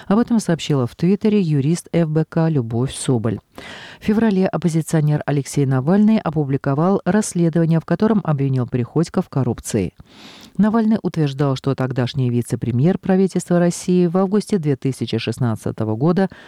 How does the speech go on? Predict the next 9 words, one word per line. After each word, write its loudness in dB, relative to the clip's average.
провел 2
три -2
дня 2
на 4
яхте 0
Дерипаски -2
у -2
берегов -2
Норвегии. 0